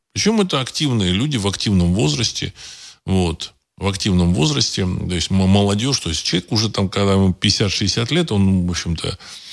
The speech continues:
э, выходит, э, из этой игры. А так вот активная, активная молодёжь вот в этом возрасте, десять процентов, этого вполне хватит для того, чтобы контролировать всё общество. Плюс это иерархические структуры. Ну, там есть ещё, так сказать, ка-, кое-какие,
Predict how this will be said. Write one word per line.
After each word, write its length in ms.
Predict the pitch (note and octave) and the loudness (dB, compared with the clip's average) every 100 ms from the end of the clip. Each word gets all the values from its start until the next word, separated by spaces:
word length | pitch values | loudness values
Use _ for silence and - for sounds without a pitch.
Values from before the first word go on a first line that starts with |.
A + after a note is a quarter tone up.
| - - _ | -16 -18 _
э, 200 | - E2+ | -4 -2
выходит, 520 | E2+ A2 C3+ F2+ D#2 D#2+ | 0 2 2 0 -2 -6
э, 220 | D#2+ D#2+ E2+ | -6 -6 -4
из 140 | E2+ | -4
этой 260 | E2 D#2+ D#2+ | -2 -2 -2
игры. 220 | D2+ D#2+ | -2 -2
А 100 | A2 | -2
так 240 | C3 C3 | -2 -2
вот 160 | B2 A2+ | -4 -4
активная, 580 | A2 - G#2 F#2 F2+ D#2+ | -4 -2 0 2 2 -2
активная 440 | - - A2 G2 F#2 | -6 -4 0 2 2
молодёжь 520 | G#2+ C3+ E3+ A#3 F#3+ | 2 2 2 0 0
вот 160 | G#2+ G2+ | -2 0
в 80 | |
этом 240 | G2+ G#2+ C3 | 0 0 0
возрасте, 540 | A#3 G2 - - G#2 | 0 0 -2 -4 -4
десять 340 | G#2+ C#3 B2 - | 0 -2 -2 -8
процентов, 560 | A#2+ - G3+ F3+ C3 - - - - - | -8 -4 -2 -2 -4 -10 -18 -18 -20 -12
этого 260 | B3+ E4+ B3+ | -2 0 0
вполне 320 | - A#3+ A#3+ | 2 2 2
хватит 340 | - G#3 F#3 D3 | 0 0 0 0
для 140 | C3 | -2
того, 200 | C#3+ D3 | -2 -2
чтобы 300 | - B2+ G#2+ | -2 -4 -4
контролировать 600 | G#2+ G#2 A2 A2+ G#2+ F#2 | -2 0 0 0 -2 -2
всё 180 | - G2+ | -2 -2
общество. 360 | A#2+ - - - | -2 -4 -6 -8
Плюс 280 | - - | -4 -2
это 200 | G2 - | -2 -4
иерархические 760 | F2 F#2+ G#2+ - F#2+ - - E2 | -2 0 0 0 0 -2 -2 -4
структуры. 580 | - E2+ - C#3 C3 - - - _ _ _ - | -4 -8 -6 -4 -4 -6 -16 -20 _ _ _ -2
Ну, 80 | F3+ | 0
там 180 | C#3+ A#2+ | 2 2
есть 220 | A2+ - | 0 -2
ещё, 260 | - G2+ | -2 -2
так 140 | E2 E2 | -2 -6
сказать, 240 | - D2+ | -6 -6
ка-, 220 | - F2 | -6 -6
кое-какие, 640 | D#2+ E2 F2+ D#2 D#2 D2 | -4 -4 -4 -8 -8 -10